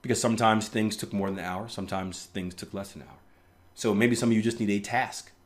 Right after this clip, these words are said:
a task list. "I have to do this, this, this, this, this." Or a preferred task list. "I would prefer to do this, this, this, this, this." Fi-, find your, find your way of, of task management and goal setting. And, and,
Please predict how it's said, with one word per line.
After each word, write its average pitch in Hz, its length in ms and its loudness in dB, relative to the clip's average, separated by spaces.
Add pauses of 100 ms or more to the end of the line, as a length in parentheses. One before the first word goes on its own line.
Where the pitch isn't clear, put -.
(200)
a 92 60 -12
task - 460 -2
list. - 160 -14
"I - 20 -14
have 92 220 2
to 110 80 -2
do 104 80 0
this, 104 160 -6
this, 110 180 -4
this, 104 160 -4
this, 104 160 -4
this." - 300 -8 (580)
Or 95 140 -2
a 95 40 -2
preferred 135 460 2
task 90 320 0
list. 85 180 -6
"I 85 60 -10
would 87 80 -8
prefer 110 260 -2
to 107 80 0
do 107 60 2
this, 101 160 -4
this, 104 160 -8
this, 101 160 -10
this, 101 160 -12
this." - 280 -18 (260)
Fi-, 175 240 4 (160)
find 165 340 6
your, 147 260 8
find 156 360 6
your 135 160 8
way 113 180 8
of, 98 200 2
of 95 200 -8
task 104 320 2
management 95 520 -2 (960)
and 90 120 -6
goal 101 200 0
setting. 78 260 -6 (2250)
And, 87 200 -2
and, 85 220 -8